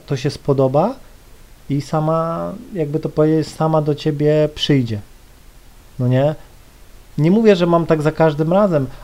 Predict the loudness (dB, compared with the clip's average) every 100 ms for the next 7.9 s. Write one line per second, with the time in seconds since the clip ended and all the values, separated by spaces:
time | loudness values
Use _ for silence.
0 | -2 6 8 8 6 2 0 0 -2 -4
1 | -2 -2 0 0 0 -4 2 2 2 -2
2 | -16 -12 -8 -2 4 4 2 -4 -4 -6
3 | -8 -2 0 2 0 0 -2 -4 -2 0
4 | 0 -2 -12 -20 -20 -8 2 4 4 2
5 | 2 2 0 -6 0 2 4 2 -2 -8
6 | -20 -20 -20 -20 -20 -8 -2 -2 -4 -2
7 | 0 2 0 0 -2 -2 0 0